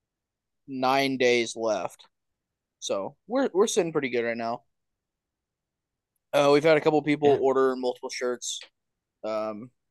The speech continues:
Speaker 1: so, uh, I know some people, uh, couldn't find the link. So we just, uh, we posted our link tree to our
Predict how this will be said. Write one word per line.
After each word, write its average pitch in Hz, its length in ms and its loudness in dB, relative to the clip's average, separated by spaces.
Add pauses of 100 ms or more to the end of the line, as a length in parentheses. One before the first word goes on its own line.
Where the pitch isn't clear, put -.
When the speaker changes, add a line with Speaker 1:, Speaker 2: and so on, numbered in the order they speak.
(260)
Speaker 1:
so, 127 400 0 (880)
uh, 156 380 8
I 156 100 8
know 156 560 6 (920)
some 160 320 -4
people, 139 680 4 (280)
uh, 123 340 2
couldn't 151 240 -2
find 135 220 -2
the 127 40 -6
link. 117 480 -8 (640)
So 143 360 2
we 135 180 0
just, 135 540 2
uh, 110 280 -2 (440)
we 143 80 -2
posted 180 320 4
our 160 100 8
link 151 300 0
tree 160 420 0 (240)
to 143 280 0
our 120 560 2